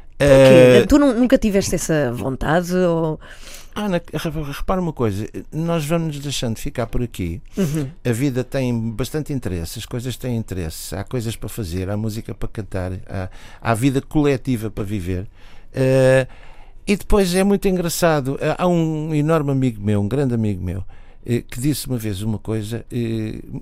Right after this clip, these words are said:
Speaker 2: muito engraçada, quando vem com aquela história, "É pá, você se tivesse ido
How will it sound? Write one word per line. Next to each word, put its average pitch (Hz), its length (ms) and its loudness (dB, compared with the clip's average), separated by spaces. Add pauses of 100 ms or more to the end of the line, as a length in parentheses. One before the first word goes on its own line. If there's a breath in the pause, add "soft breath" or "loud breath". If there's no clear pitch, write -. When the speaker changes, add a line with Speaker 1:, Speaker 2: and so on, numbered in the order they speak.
(140)
Speaker 2:
muito 160 240 -2
engraçada, 147 580 -2
quando 127 280 -2
vem 127 160 -4
com 127 100 -12
aquela 117 240 -6
história, 120 300 -6
"É 147 80 -2
pá, 131 300 -2
você 123 400 -2
se - 100 -6
tivesse 117 540 -4
ido 113 120 -2